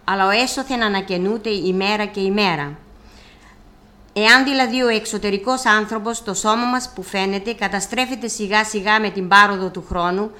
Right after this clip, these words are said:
και με τα διάφορα γεγονότα, ο εσωτερικός όμως άνθρωπος, η ψυχή μας, ανακαινίζεται, ανανεώνεται μέρα με την ημέρα.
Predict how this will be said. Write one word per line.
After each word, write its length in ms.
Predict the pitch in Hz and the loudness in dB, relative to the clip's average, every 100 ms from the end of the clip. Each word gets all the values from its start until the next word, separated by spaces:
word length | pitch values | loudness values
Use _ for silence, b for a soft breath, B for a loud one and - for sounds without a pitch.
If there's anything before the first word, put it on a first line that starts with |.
| B | B
και 120 | - 190 | -6 -4
με 100 | 185 | -2
τα 140 | 196 | 0
διάφορα 460 | 190 208 226 226 196 | 2 4 4 2 -4
γεγονότα, 800 | 180 175 175 175 180 180 220 214 B B | -4 -4 -2 -2 -2 0 -4 -4 B B
ο 80 | 202 | -4
εσωτερικός 760 | 202 220 208 208 202 254 262 | -2 -2 -2 -2 0 -2 0
όμως 280 | 220 190 190 | -2 -2 2
άνθρωπος, 600 | 190 190 208 208 240 226 | 2 2 -2 -6 -6 -8
η 100 | 202 | -12
ψυχή 440 | - 190 180 202 202 | -10 -10 -8 -2 0
μας, 260 | 220 220 - | 0 -2 -6
ανακαινίζεται, 1000 | 190 185 185 180 185 190 185 214 240 240 - | -4 -4 -2 -2 0 0 -2 -2 -2 -4 -4
ανανεώνεται 840 | 190 185 185 180 202 208 196 214 208 | -4 0 0 0 0 0 -2 -4 -4
μέρα 320 | 190 190 196 196 | -4 -2 0 0
με 120 | 190 | -2
την 180 | 190 180 | -4 -4
ημέρα. 500 | 190 190 156 139 | -2 0 -2 -6